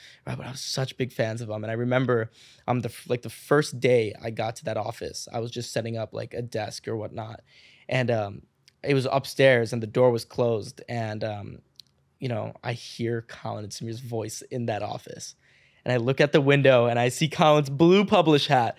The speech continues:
And I go back, I was like, "Oh no, oh my God. What's happening?" What again? So I slowly open the door. I'm just walking down, just, like, playing it super cool and casual. They were talking to, um, one of the, one of s-, the workers at Stir. And then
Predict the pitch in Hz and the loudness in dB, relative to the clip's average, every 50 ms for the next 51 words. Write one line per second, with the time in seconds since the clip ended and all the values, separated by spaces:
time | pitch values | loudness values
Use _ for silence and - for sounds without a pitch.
0 | - - - _ _ _ _ _ _ _ 151 147 147 147 131 165 147 139 135 139 | -14 -20 -20 _ _ _ _ _ _ _ 4 4 4 6 6 6 6 6 4 4
1 | 139 131 127 117 120 98 - _ _ _ _ _ _ _ _ _ _ _ _ _ | 2 0 0 0 -2 -4 -6 _ _ _ _ _ _ _ _ _ _ _ _ _
2 | _ - 139 127 139 120 - 135 131 139 147 147 135 156 135 107 - - - _ | _ -6 -4 -4 -4 -6 -4 -4 -2 0 0 2 2 2 2 2 -2 -8 -14 _
3 | _ _ _ _ _ - _ _ _ _ _ 165 175 139 185 175 170 151 147 143 | _ _ _ _ _ -20 _ _ _ _ _ 2 4 6 6 6 8 8 6 6
4 | 139 139 - - 175 170 165 165 160 160 160 143 156 151 - - 185 196 208 214 | 6 2 2 4 6 6 6 4 4 6 6 6 6 4 4 2 6 6 8 8
5 | 208 208 208 208 202 175 151 165 160 160 160 160 156 160 165 - - 190 208 - | 8 6 6 4 2 6 6 8 8 8 8 6 6 4 0 -2 0 0 0 2
6 | - 180 160 156 151 151 151 156 151 147 170 - 165 165 165 - 170 170 160 160 | 2 2 4 6 6 8 8 6 4 2 -2 -4 -4 -4 2 4 4 6 4 2
7 | 151 - - 175 160 - 170 170 - - 165 160 170 165 156 - 151 127 131 135 | 0 0 -2 -2 -2 -2 -4 -4 0 0 4 6 6 4 4 4 4 6 6 6
8 | 127 135 139 131 127 131 123 135 135 123 - - 139 127 135 - 131 123 120 - | 4 4 2 4 4 4 4 4 2 2 4 4 4 4 4 2 -2 -4 -4 -2
9 | - 127 117 113 117 - - - - - - - - 123 127 123 123 123 123 120 | -2 0 0 0 -2 -6 -12 -20 -20 -20 -20 0 2 4 4 6 4 4 4 4
10 | 117 113 110 107 101 104 101 - - 131 127 123 117 113 110 - - - - 117 | 4 2 2 0 -2 -4 -6 -8 -4 0 2 2 2 0 -2 -8 -12 -8 -6 -4
11 | 113 113 92 110 120 120 120 127 113 117 113 - - - 127 127 127 120 120 123 | -4 -4 -4 -4 -4 -4 -2 -2 -4 -4 -6 -6 -2 2 4 4 4 4 2 0
12 | 123 123 120 117 120 | -2 -2 -2 -4 -6